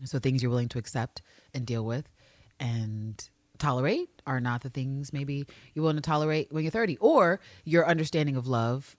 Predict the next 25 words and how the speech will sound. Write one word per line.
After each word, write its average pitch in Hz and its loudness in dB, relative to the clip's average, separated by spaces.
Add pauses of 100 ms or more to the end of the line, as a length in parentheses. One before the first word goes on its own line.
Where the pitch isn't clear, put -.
and 135 -4
commitment 120 -2
or 110 -4 (220)
whatever, 110 2
loyalty, 120 0 (220)
is 160 2
different 131 4 (220)
at 123 -6
that 120 -4
age. 113 -6
So 127 -10
then 139 0
you 131 2
look 131 2
back 170 2 (440)
on 127 2
a 139 -2
relationship 139 0
that 117 -4
you 123 -2
maybe 113 0
had 160 0
at 123 -4
twenty-one, 101 -4
twenty-three, 101 -6